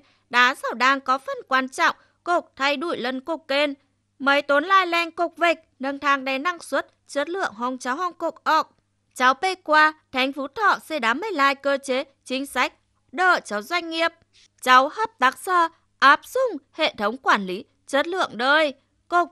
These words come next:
thương hiệu, bảo hộ, quyền sở hữu trí tuệ. Đỡ mà truy xuất nguồn gốc, cục thương hiệu sản phẩm, thông qua cháu chương trình, đề án, hỗ trợ tái cơ cấu với cục nả, ô cốp,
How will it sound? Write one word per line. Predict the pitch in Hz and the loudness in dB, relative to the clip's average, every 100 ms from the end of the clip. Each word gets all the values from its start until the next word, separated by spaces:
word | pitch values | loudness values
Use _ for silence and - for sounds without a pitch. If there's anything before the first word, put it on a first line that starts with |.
| - | -2
thương | 277 294 | -2 0
hiệu, | 320 302 - _ | 0 -2 -4 _
bảo | 240 226 185 | 2 4 4
hộ, | 240 - - _ _ - | 0 -4 -8 _ _ -4
quyền | 311 311 294 | 0 0 -2
sở | - 277 | -2 0
hữu | 220 220 262 | 0 -4 -6
trí | - 254 | -8 -8
tuệ. | - 339 277 _ _ _ _ _ - | -2 0 0 _ _ _ _ _ -6
Đỡ | 349 359 285 | 4 6 6
mà | 247 277 | 4 2
truy | 269 277 | 0 -8
xuất | 269 269 285 | -4 -4 -4
nguồn | 440 453 277 | -6 -6 2
gốc, | 277 427 _ _ _ | 2 2 _ _ _
cục | - 349 - | -2 -2 0
thương | 277 285 | -4 -2
hiệu | 302 247 | -2 -4
sản | - 247 185 | -2 -4 -2
phẩm, | 226 180 - _ | 0 0 -2 _
thông | - 294 302 | -4 -4 -2
qua | 302 302 | 0 0
cháu | 294 277 | 0 -8
chương | 277 392 320 | -6 -8 -8
trình, | 339 330 339 - | -6 -8 -8 -10
đề | 196 196 | -4 -4
án, | - 175 226 - _ _ | 0 0 -2 -6 _ _
hỗ | 277 294 | 0 2
trợ | 359 466 - - | 2 -2 -2 0
tái | 214 269 | 0 0
cơ | - 339 | -4 -8
cấu | 302 262 277 | -2 0 0
với | 523 539 | -4 -6
cục | 320 | -8
nả, | 214 202 170 - _ - | -2 2 2 -2 _ -2
ô | 269 | -2
cốp, | 277 294 339 _ | 2 2 2 _